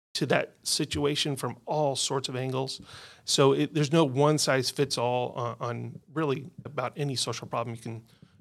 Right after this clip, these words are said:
talk about. Understanding then that could be you.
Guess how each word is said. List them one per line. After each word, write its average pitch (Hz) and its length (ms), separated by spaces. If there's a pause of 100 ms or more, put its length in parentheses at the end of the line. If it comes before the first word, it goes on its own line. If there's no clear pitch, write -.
talk 139 240
about. 120 320 (140)
Understanding 160 560
then 135 160
that 135 160
could 143 120
be 123 80
you. 139 360